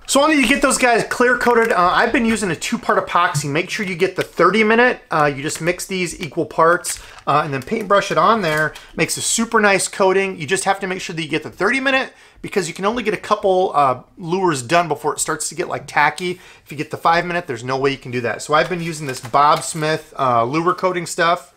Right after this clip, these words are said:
Then I'll have to put hooks and split rings on. Luckily, Do It has all those too, so you can check out their site. I'll leave all this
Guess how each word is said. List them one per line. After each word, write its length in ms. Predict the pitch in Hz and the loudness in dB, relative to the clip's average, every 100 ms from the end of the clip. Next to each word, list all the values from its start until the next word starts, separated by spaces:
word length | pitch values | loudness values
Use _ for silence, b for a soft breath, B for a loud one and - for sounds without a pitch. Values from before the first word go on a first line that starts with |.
| - | 2
Then 100 | 208 | 4
I'll 60 | |
have 200 | 190 208 | 6 4
to 80 | - | 0
put 300 | - 196 - | 2 2 2
hooks 380 | - 226 254 254 | 4 4 4 0
and 120 | 160 | -2
split 380 | 139 - 220 240 | -2 2 2 4
rings 240 | 240 220 | 4 4
on. 260 | 196 202 196 | 4 6 6
Luckily, 260 | 185 202 185 | 4 2 0
Do 180 | 139 185 | 2 4
It 60 | |
has 280 | 165 170 165 | 6 4 4
all 220 | 170 170 | 4 2
those 220 | 165 160 | 4 0
too, 180 | - 170 | -2 -6
so 140 | 160 156 | -6 -8
you 40 | |
can 120 | 147 | -8
check 200 | - 170 | -2 0
out 140 | 160 147 | 0 0
their 160 | 160 | -2
site. 300 | 147 165 156 | 0 4 4
I'll 180 | 151 190 | 4 2
leave 180 | 254 - | 2 0
all 200 | 147 170 | 0 2
this 360 | 170 165 - | 0 -4 -8